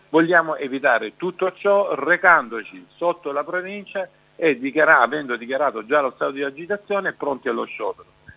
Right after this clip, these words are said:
Cosa, eh, diversa per Brindisi Multiservizi, i problemi sono un attimino diversi,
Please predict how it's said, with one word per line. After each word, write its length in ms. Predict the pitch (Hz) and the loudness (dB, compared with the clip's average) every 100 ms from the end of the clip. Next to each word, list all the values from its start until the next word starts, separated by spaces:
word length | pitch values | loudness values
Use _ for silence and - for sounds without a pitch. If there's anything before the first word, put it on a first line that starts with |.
| _ _ _ - | _ _ _ 2
Cosa, 840 | 165 175 175 147 131 120 120 113 110 | 4 6 6 4 4 -2 -8 -6 -8
eh, 60 | 110 | -6
diversa 680 | 139 170 156 135 - 110 | 0 6 6 6 -2 -6
per 240 | 101 131 123 | -4 -6 -6
Brindisi 460 | 151 180 151 127 | -6 -6 -6 -10
Multiservizi, 840 | 139 151 208 202 214 185 220 - 175 | -8 -8 -2 0 0 0 -4 -2 -2
i 100 | 147 | -2
problemi 380 | 156 147 175 | -4 0 0
sono 260 | 139 143 135 | 2 0 2
un 80 | 139 | 2
attimino 500 | 143 - 156 165 165 | 2 0 -6 -2 -4
diversi, 680 | 196 180 139 - - 147 | 2 6 6 4 -4 -12